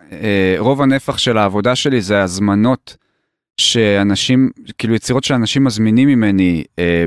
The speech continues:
בדמות החיות מחמד שלהם, אז זה בדרך כלל כלבים וחתולים. אבל, אה, היו גם, אה, סוסים, חמורים, היו, הייתה גירית,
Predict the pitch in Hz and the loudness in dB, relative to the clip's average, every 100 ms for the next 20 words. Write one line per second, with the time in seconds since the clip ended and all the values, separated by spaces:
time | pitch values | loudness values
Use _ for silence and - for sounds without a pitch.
0 | 64 - 90 87 110 135 - 107 - 113 | -4 -10 -6 -2 2 0 0 -6 -2 -2
1 | 127 107 - 120 151 143 147 113 107 139 | -2 -4 -2 0 0 -2 -4 -2 -2 -4
2 | 170 _ _ _ _ 113 101 107 101 104 | -8 _ _ _ _ -4 -4 -2 -2 -2
3 | 110 143 - 123 107 104 104 120 107 101 | 0 -2 -2 -4 -4 -6 -4 -4 -6 -8
4 | 104 98 85 73 - _ _ 95 90 92 | -6 -4 -4 -6 -12 _ _ -8 -4 -2
5 | 92 90 90 92 120 117 117 104 92 85 | -2 0 0 0 0 0 0 0 0 -2
6 | - _ _ _ - - 98 - 117 127 | -8 _ _ _ -14 -12 -10 -6 0 2
7 | 127 113 101 - _ _ _ - 104 98 | 2 0 -2 -8 _ _ _ -8 -4 -2
8 | 95 113 127 123 113 107 _ _ _ - | 0 0 2 2 0 -4 _ _ _ -12
9 | - 101 113 - 101 110 98 98 101 131 | -6 -4 -2 -2 -4 -4 -4 -4 -2 0
10 | 139 104 _ | 0 -2 _